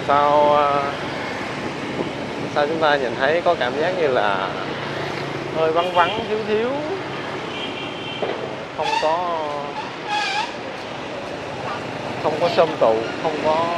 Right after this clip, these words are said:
không có nhiều cái, à, hang đá.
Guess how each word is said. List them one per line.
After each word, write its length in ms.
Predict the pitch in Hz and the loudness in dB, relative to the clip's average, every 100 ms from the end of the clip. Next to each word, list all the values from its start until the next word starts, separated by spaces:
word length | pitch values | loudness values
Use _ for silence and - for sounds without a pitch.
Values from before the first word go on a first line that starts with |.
| 165 160 156 147 143 - - - - - - - - - | -2 -4 -4 -4 -6 -6 -4 -4 -4 -4 -4 -4 -4 -2
không 100 | 160 151 | 0 2
có 80 | 170 160 | 2 6
nhiều 260 | 127 123 120 | 6 6 6
cái, 360 | 139 151 185 185 | 6 6 6 4
à, 400 | 165 151 147 143 165 | 6 6 4 2 2
hang 220 | 156 151 | 2 6
đá. 380 | 151 175 190 | 6 4 0